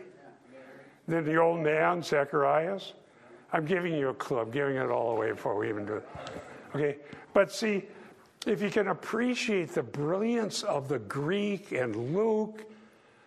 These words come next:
this just blows me away. It, you, in fact,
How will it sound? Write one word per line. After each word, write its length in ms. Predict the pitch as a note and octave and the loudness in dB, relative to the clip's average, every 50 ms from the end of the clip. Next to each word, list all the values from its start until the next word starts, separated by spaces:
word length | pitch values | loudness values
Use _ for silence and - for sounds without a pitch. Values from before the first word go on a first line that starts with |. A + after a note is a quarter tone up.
| _ - - - _ _ - | _ -20 -20 -20 _ _ -10
this 300 | - E3 E3+ A#3 B3 A#3 | -4 0 2 2 2 2
just 260 | - A3 F#3+ C#3+ C#3+ | 0 -2 -2 -2 0
blows 360 | C#3 D#3+ F3 F3+ F#3 E3 D#3+ | 0 2 4 4 2 2 0
me 100 | F#3 F#3 | -2 0
away. 560 | F#3+ G3 E3+ F3 G#3+ B3 B3 G3+ C#3+ - - - - - - - _ _ _ _ _ - - _ _ _ _ _ _ _ _ _ _ _ - | 0 0 0 2 2 2 2 0 -2 -4 -12 -16 -20 -20 -20 -20 _ _ _ _ _ -20 -20 _ _ _ _ _ _ _ _ _ _ _ -4
It, 180 | A3 G3+ F#3 E3+ A3+ | -2 -2 -2 -4 -6
you, 340 | A3 G#3 G3+ G3 G3 G3+ A3 G#3 G#3+ | -6 -4 -2 -2 -2 -2 -4 -6 -8
in 120 | G3 E3+ | -8 -4
fact, 420 | - - G#3+ G3+ G#3 G3+ - - | 2 4 6 6 6 4 0 -6